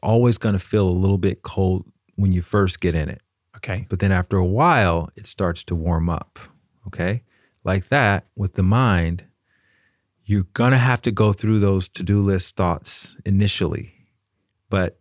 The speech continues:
Speaker 1: if you don't have a problem with that, then eventually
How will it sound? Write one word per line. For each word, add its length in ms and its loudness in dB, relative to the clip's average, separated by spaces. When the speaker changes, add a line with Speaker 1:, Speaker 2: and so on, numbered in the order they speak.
Speaker 1:
if 180 -8
you 80 0
don't 240 0
have 160 0
a 60 0
problem 480 0
with 180 0
that, 300 -6
then 400 0
eventually 800 -2